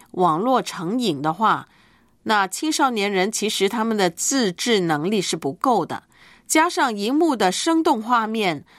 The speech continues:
声音等等的刺激，他们大脑里面会释放令人快乐的荷尔蒙，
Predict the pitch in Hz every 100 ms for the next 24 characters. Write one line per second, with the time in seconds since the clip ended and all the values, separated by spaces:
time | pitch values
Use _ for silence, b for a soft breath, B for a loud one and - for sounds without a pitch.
0 | b b - 285 285 285 294 269 226 339
1 | 175 147 - - 190 - 208 214 - b
2 | b b b b _ - 247 220 233 302
3 | 233 185 147 156 160 180 226 185 196 196
4 | 170 - 294 302 247 175 - - 262 208
5 | 180 - 302 247 220 196 165 - 233 160
6 | 131 120 160